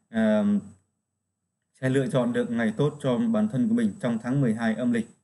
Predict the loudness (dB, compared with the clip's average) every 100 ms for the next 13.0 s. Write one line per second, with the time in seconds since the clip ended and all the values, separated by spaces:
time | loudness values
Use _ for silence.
0 | _ -2 0 0 -4 -6 -2 -2 -2 -4
1 | -4 -6 -2 -2 -2 -2 -2 0 -2 0
2 | 0 0 -4 -14 _ _ _ _ _ _
3 | -4 -2 0 0 0 0 0 0 0 -2
4 | -2 -2 -2 -6 _ _ 0 2 2 -2
5 | -2 0 2 2 0 2 2 2 0 0
6 | 2 2 2 2 -2 -8 _ -8 -6 -2
7 | -2 -2 -2 -2 -2 -2 -2 -2 0 0
8 | 0 0 0 -2 -8 _ _ -2 -2 0
9 | 0 0 0 -2 -8 _ _ _ -2 0
10 | 2 0 -2 -8 _ _ _ _ -4 0
11 | 2 2 0 0 0 2 2 2 0 -2
12 | -14 _ _ _ _ _ -4 0 2